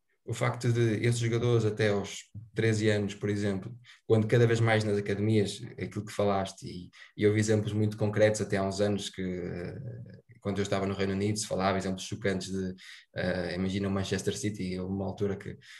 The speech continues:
eh, tinham uma equipa elite, que eles chamavam equipa elite de, de sub-nove ou de sub-oito, que é uma coisa ridícula. Ahm, isso, isso dá-nos que pensar, ah,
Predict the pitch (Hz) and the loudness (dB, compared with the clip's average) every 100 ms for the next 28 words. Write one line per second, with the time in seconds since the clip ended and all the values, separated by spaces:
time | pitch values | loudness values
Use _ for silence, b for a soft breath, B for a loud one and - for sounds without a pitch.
0 | B - 101 110 104 104 104 101 98 117 | B -14 -4 0 0 2 0 0 -2 0
1 | 113 101 104 113 110 95 - - - 98 | 2 2 2 0 -2 -6 -8 -8 -6 0
2 | 104 104 101 107 110 104 98 110 107 98 | 2 2 0 -2 -2 0 0 0 0 -2
3 | 98 98 95 95 95 - 104 98 92 101 | -2 -2 -2 -4 -6 -4 -4 -2 0 0
4 | 101 98 - 101 95 95 90 - _ b | 0 -4 -4 -4 -2 -4 -6 -10 _ b
5 | _ 90 95 104 101 95 95 92 90 90 | _ -2 0 0 0 0 -2 -2 -6 -8
6 | 107 B B B _ - 101 101 104 104 | -10 B B B _ 0 2 2 2 0
7 | 104 107 104 104 117 B B B _ 120 | 0 0 0 -2 -4 B B B _ 2
8 | 117 131 131 131 135 135 135 131 131 127 | 4 4 6 8 8 8 6 4 4 6
9 | 131 135 127 120 139 131 120 117 110 107 | 6 6 4 4 6 6 6 6 6 4
10 | 110 - - b - 107 107 107 110 110 | 0 -8 -16 b 0 2 4 4 4 2